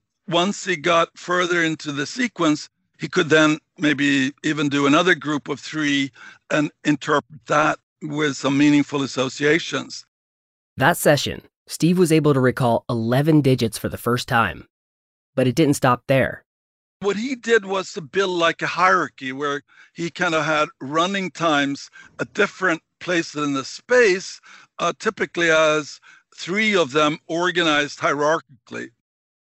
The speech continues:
Speaker 2: Steve was learning to chunk chunks. Three weeks later, he was able to recall twenty digits. After a hundred hours of training, he was able to recall forty, which at the time was the most ever. And by the end of the study,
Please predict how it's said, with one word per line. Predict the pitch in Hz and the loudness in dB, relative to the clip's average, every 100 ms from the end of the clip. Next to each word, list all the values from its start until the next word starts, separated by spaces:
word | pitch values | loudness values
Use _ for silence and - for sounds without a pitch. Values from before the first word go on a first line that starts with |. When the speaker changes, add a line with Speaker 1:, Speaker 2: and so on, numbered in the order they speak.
| _ _ _ | _ _ _
Speaker 2:
Steve | - - 175 208 | -12 -4 0 2
was | 214 175 | 2 4
learning | 165 160 156 | 6 6 4
to | - 120 | 0 -6
chunk | - 135 139 - - _ | -4 0 0 -2 -8 _
chunks. | - 143 95 - - - _ _ _ _ _ _ - | -2 0 0 -4 -14 -14 _ _ _ _ _ _ 0
Three | 151 180 | 2 4
weeks | 202 - | 4 2
later, | 170 143 95 - _ _ | 2 2 2 -4 _ _
he | 151 | 0
was | 139 | 2
able | 135 143 | 4 4
to | 131 | 2
recall | 127 131 120 117 - _ | 2 2 0 0 -4 _
twenty | - 151 156 156 | -6 2 4 4
digits. | 131 131 - - - _ _ _ _ _ _ _ _ _ _ | 4 0 -2 -10 -18 _ _ _ _ _ _ _ _ _ _
After | 131 - 123 | -2 2 2
a | |
hundred | 110 135 139 135 | 4 2 2 4
hours | 135 131 | 4 4
of | 113 | 0
training, | - 127 156 180 175 _ _ _ _ | -2 2 4 4 2 _ _ _ _
he | 156 | 2
was | 139 | 4
able | 131 135 | 4 2
to | 120 | 2
recall | 120 117 123 113 - | 0 0 -2 0 -2
forty, | - - 156 156 - - _ _ _ _ _ - | -6 -2 4 4 2 -6 _ _ _ _ _ -6
which | 139 | 2
at | 156 | 2
the | 120 | 2
time | 127 151 147 120 | 2 4 6 4
was | 113 | 2
the | 120 | 2
most | 120 113 | 2 2
ever. | 127 120 - - _ _ _ _ _ _ _ | 0 0 -4 -12 _ _ _ _ _ _ _
And | 135 | 4
by | 131 | 4
the | 117 113 | 4 4
end | 156 175 | 6 6
of | |
the | 117 | 2
study, | - 82 - - | -2 -6 -6 -10